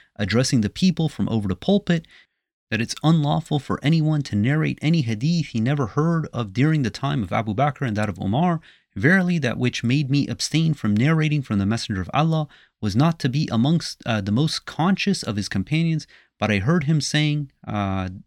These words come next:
'Whoever ascribes to me something I never said, he shall verily occupy his abode in fire.'"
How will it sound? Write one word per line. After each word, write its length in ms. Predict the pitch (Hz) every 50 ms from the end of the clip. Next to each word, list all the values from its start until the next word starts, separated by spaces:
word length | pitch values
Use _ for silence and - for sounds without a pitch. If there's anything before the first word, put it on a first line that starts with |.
| _ -
'Whoever 440 | 117 117 127 147 175 170 185 170 -
ascribes 580 | - - - - 127 127 139 151 147 135 -
to 100 | - -
me 200 | 120 131 147 151
something 400 | 139 - - 139 139 - 135 120
I 100 | 104 98
never 200 | 98 107 101 98 95
said, 360 | - - 170 175 170 160 - - - - _ _ _
he 140 | _ - 113
shall 260 | 101 - 113 98 98
verily 480 | 92 90 110 151 185 185 175 175 160 - -
occupy 580 | 127 147 - - - - 135 139 139 139 135
his 400 | 127 - - 151 180 180 156 - -
abode 380 | 110 107 135 147 151 139 - -
in 140 | 107 95
fire.'" 440 | 95 - - 101 104 101 - - -